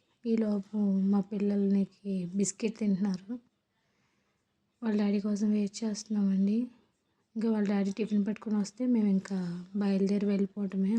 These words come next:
హాస్పిటల్ పని అయితే అయిపోయింది. వాడికి చలికోట వేస్తున్నామండి, ఎందుకంటే ఇంకా తీసుకెళ్ళిపోదాం హాస్పిటల్ పని అయిపోయింది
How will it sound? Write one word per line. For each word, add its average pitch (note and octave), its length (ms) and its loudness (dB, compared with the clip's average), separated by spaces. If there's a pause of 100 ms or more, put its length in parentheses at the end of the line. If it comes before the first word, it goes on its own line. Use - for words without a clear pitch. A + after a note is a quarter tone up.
హాస్పిటల్ G3+ 480 -2
పని G3+ 160 0
అయితే F#3+ 220 -4
అయిపోయింది. F#3+ 600 0 (2750)
వాడికి G#3+ 360 2
చలికోట A3 440 2
వేస్తున్నామండి, A3 840 2
ఎందుకంటే G#3+ 460 0
ఇంకా A3 240 2
తీసుకెళ్ళిపోదాం G#3+ 720 -2
హాస్పిటల్ G3+ 420 -4
పని G3+ 160 0
అయిపోయింది G3 480 -2